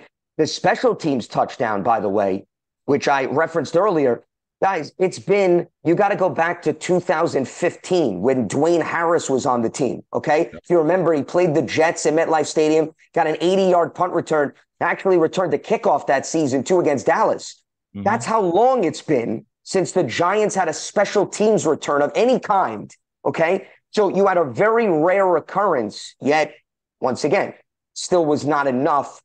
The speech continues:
Speaker 1: to get the W. But Gunnar Olszewski, when that happened in the game, that was a huge momentum turner.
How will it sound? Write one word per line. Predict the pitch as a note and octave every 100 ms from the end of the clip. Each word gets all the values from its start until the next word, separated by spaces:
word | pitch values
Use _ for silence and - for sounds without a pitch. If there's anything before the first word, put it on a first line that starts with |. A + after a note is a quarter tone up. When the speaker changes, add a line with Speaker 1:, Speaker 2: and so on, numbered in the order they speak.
| _ _ _
Speaker 1:
to | D#3+
get | D#3 -
the | C3+
W. | G#2 F#3+ C3+ G#2 F2+
But | D#2+ C#3 - - _ _ -
Gunnar | G3 B3
Olszewski, | F#3+ - G3 G3 - E3 A#2+
when | C#3 A3+ B3+
that | G#3 F3
happened | - F#3+ - F3+ D#3
in | E3
the | C#3
game, | - D#3+ C#3 - - _ _ _ _ _ _ _ _
that | D3+ G#3+ G3
was | D#3+
a | D#3
huge | B2+ C#3+ G#3 A#3+ C#3+
momentum | E3 E3 C#3+ C3 G3 C4 G3 B2
turner. | - C3+ G2+ E2+ -